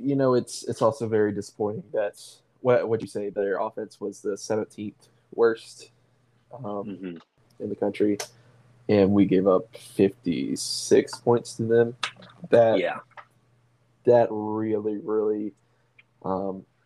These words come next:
Speaker 1: has me doubting, uh, P K as a defensive coordinator.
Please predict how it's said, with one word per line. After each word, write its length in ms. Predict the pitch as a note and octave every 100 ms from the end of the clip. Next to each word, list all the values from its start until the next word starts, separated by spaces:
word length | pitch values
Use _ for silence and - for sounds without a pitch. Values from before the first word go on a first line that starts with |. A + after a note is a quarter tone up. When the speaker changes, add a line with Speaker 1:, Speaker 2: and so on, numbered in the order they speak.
| _ _ _ _ _ -
Speaker 1:
has 440 | A#2+ A2+ G2+ -
me 440 | A2 G#2+ A2 G#2+ - -
doubting, 500 | G#2 G#2+ G#2+ G#2+ G#2+ _ _ _
uh, 180 | F#2+ G2+
P 200 | - A2+
K 360 | G#2 G#2 G#2+ G#2+ -
as 120 | G2+
a 40 | G2+
defensive 400 | G#2 - G2+ -
coordinator. 500 | G#2 G#2 G#2 G#2